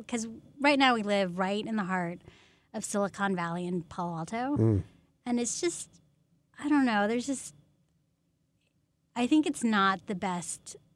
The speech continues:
Speaker 1: place to raise your kids, like,
Speaker 2: Yeah.
Speaker 1: to have that much pressure.
Speaker 2: Sure.
Speaker 1: Um, because there are kids at the high schools who are committing suicide.
Speaker 2: Yeah.
Speaker 1: And that's crazy.
Speaker 2: Yeah.
Speaker 1: Like, that,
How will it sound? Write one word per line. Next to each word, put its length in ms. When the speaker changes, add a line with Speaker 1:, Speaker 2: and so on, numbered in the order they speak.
Speaker 1:
place 460
to 120
raise 340
your 100
kids, 640
like, 120
Speaker 2:
Yeah. 80
Speaker 1:
to 60
have 300
that 240
much 240
pressure. 640
Speaker 2:
Sure. 320
Speaker 1:
Um, 380
because 260
there 120
are 40
kids 480
at 140
the 60
high 180
schools 480
who 160
are 340
committing 320
suicide. 580
Speaker 2:
Yeah. 180
Speaker 1:
And 200
that's 400
crazy. 920
Speaker 2:
Yeah. 120
Speaker 1:
Like, 120
that, 220